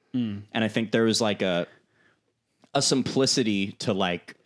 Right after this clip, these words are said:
Speaker 2: not dealing with race in a way that allowed our country to tap into this movie so easily and unanimously.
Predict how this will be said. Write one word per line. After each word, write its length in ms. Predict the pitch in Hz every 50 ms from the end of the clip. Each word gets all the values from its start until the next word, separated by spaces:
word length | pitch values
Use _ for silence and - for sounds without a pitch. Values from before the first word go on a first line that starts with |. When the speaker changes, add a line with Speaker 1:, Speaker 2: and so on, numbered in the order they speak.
| _ _ _ _ _ _ _ _ _ _
Speaker 2:
not 500 | - 95 101 110 117 123 127 - 117 104 -
dealing 380 | 120 127 127 123 117 110 104
with 140 | 101 92 -
race 680 | 95 87 95 107 107 95 85 80 - - - - - - - _ _ _ _ _ _ _ _ _ _ _ -
in 80 | 104
a 60 | 101 92
way 440 | 92 95 90 82 78 73 - - _ _ _ _ _ _ _ _ _ _ _ _ _ _ _ -
that 120 | 101 98 -
allowed 760 | 104 98 95 98 101 98 98 98 98 95 92 92 85 - - - _ _ _ _ _ _ _ _
our 200 | 104 107 113 110 104
country 640 | - - 92 90 - - 90 82 82 82 90 - _ _ _ _ _ _ _ _ _
to 100 | - 113
tap 400 | - - 92 - 117 104 101 -
into 220 | 107 98 90 - 101
this 220 | 95 95 - -
movie 460 | 98 92 87 82 90 85 85 82 - _ _ -
so 400 | - - - - - 110 101 95 -
easily 520 | 101 92 87 80 82 80 78 80 87 - _ _ -
and 120 | - 90 90
unanimously. 720 | 92 92 90 90 90 87 82 80 - - 78 - - -